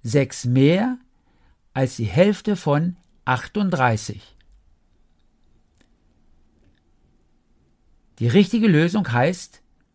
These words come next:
fünfundzwanzig. Aufgabe zwei. Neun weniger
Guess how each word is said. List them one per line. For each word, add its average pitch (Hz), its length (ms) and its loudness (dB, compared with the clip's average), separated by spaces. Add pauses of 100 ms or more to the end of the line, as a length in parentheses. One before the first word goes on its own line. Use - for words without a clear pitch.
(120)
fünfundzwanzig. 135 1080 -4 (1400)
Aufgabe 175 440 2
zwei. 185 500 2 (1600)
Neun 208 540 2
weniger 190 680 0